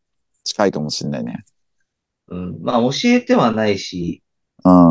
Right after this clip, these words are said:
Speaker 1: ん。
Speaker 2: かもしんないけど、こう、やっぱこう、超えられてくっていうのは、
Speaker 1: うん。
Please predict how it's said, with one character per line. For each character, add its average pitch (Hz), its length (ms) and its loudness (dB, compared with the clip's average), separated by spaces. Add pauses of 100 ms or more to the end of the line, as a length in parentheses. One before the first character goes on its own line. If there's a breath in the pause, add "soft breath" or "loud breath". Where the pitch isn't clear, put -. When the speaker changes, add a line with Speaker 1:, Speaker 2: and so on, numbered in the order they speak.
(280)
Speaker 1:
ん。 - 40 -8
Speaker 2:
か 117 100 -2
も 95 160 -8
し 90 120 -12
ん 90 120 -4
な 90 120 -6
い 87 100 -6
け 85 120 -4
ど、 85 260 -2 (1600)
こ 85 120 -4
う、 95 80 0
や 123 80 4
っ - 80 -12
ぱ - 140 -2
こ - 240 -10
う、 - 60 -20
超 156 140 6
え 220 120 4
ら 220 140 2
れ 214 120 2
て 214 120 0
く 220 140 -4
っ - 40 -10
て - 280 -6
い 98 180 -2
う 95 40 0
の 90 160 -4
は、 90 600 0 (160)
Speaker 1:
う 95 60 6
ん。 85 220 8